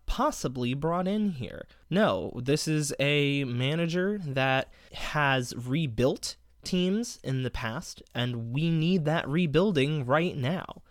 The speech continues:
So that's what we're going to do this summer. Now, should we go ahead and dump Niko Kovac just because he wasn't allowed to go ahead and buy the players that he want,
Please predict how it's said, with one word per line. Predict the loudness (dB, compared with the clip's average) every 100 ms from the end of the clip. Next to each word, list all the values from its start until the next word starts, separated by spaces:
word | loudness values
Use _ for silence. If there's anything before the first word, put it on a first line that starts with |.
| -20 -4
So | 4 6
that's | 6 4
what | 2 4
we're | 2
going | 2 0 0 -2
to |
do | -2 -2 -2
this | -2 -4
summer. | -4 -6 -6 -14 -18 -18 -4
Now, | 0 2 2 0
should | -2 0 -2 -2
we | -4
go | 0 2 2
ahead | 0 -2 -4 -4
and | -4 -4
dump | -4 -4 -6
Niko | -4 -4 -4 -4
Kovac | -4 -6 -2 -2 -2 -4
just | -4 -4 -4
because | -8 -6 -6 -4 -6
he | -6
wasn't | -4 -2 0 -2 -4
allowed | -4 -2 -2 -2 -2
to | -4
go | -2 2
ahead | 2 2 0 0
and | -2 0
buy | 0 0
the | -2
players | -4 0 2 2 2
that | 0 0
he | -2
want, | -2 -2 -2 -4